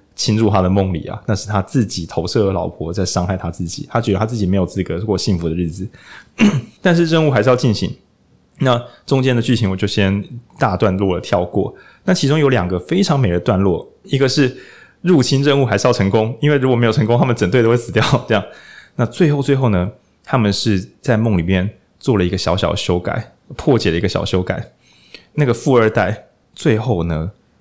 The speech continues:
在他爸爸的病床旁边，他爸是一个臭脸鸡巴人，然后就是插呼吸器，旁边有个保险箱。然后呢，在梦中，应该是说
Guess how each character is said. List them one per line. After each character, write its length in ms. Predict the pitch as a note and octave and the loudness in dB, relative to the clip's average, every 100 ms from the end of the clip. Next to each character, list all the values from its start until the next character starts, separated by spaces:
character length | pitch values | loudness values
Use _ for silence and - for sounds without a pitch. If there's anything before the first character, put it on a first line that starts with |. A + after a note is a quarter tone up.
| _ | _
在 160 | - B2 | -4 -2
他 160 | G#2 G#2 | 0 -2
爸 240 | - G2+ | 0 0
爸 140 | F2+ | 0
的 100 | D#2+ | -2
病 240 | E2 C3+ F#2 | -4 0 0
床 160 | D#2+ | 0
旁 160 | D2 E2 | -4 -6
边， 160 | E2+ - | -6 -6
他 80 | - | -4
爸 180 | B2+ B2+ | 0 0
是 120 | B2+ | 0
一 20 | |
个 100 | G#2 | -2
臭 320 | F#2 - D#3 | -4 0 2
脸 160 | G2+ E2 | 2 -2
鸡 200 | - F#2 | -4 -4
巴 220 | F2+ F#2 | -2 0
人， 180 | F#2+ G2 - _ _ _ _ _ - | 0 -2 -4 _ _ _ _ _ -4
然 100 | F#2 | -2
后 120 | F#2+ | 0
就 60 | |
是 100 | G#2+ | -2
插 200 | F#2+ - | -2 -2
呼 200 | F2+ G2+ | -2 -2
吸 160 | F2 F2 | -2 -2
器， 320 | - - - - | -2 -6 -8 -4
旁 160 | G2 | 0
边 100 | A2 | 2
有 60 | F#2 | 0
个 80 | - | 0
保 120 | F2 | -2
险 180 | - - | -2 -4
箱。 180 | D#2+ - _ _ _ _ _ _ - - | -6 -8 _ _ _ _ _ _ -20 -6
然 120 | G#2 | -2
后 160 | G#2+ B2+ | 0 2
呢， 200 | G2+ G#2 - - _ _ _ | 0 -2 -10 -20 _ _ _
在 240 | - G#3 | 2 4
梦 340 | E3 G#3+ D#3 A2 | 6 6 6 4
中， 360 | B2+ A#2 B2+ - _ _ - | 4 2 2 -4 _ _ -2
应 120 | D#3+ | 2
该 100 | F3+ | 2
是 60 | F3 | 2
说 280 | E3 D#3 | 2 0